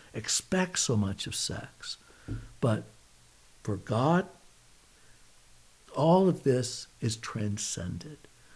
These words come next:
The act of the loving, uh, experience and participation in the divine and most holy Trinity.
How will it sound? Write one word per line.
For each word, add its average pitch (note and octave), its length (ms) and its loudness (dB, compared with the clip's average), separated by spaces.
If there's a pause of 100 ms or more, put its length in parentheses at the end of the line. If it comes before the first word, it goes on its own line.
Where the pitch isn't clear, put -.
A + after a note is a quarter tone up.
(160)
The - 220 -6
act C3+ 520 0 (120)
of F2+ 200 -4
the F2+ 80 -4
loving, C3+ 840 2 (600)
uh, E2+ 240 -4 (180)
experience D3+ 1300 2 (220)
and G#2 140 -2
participation A2 1120 0
in G2 200 -2 (520)
the G#2+ 140 2
divine G2+ 720 0 (360)
and F2 180 0
most G#2 320 0
holy G2 320 -2
Trinity. F2 640 -6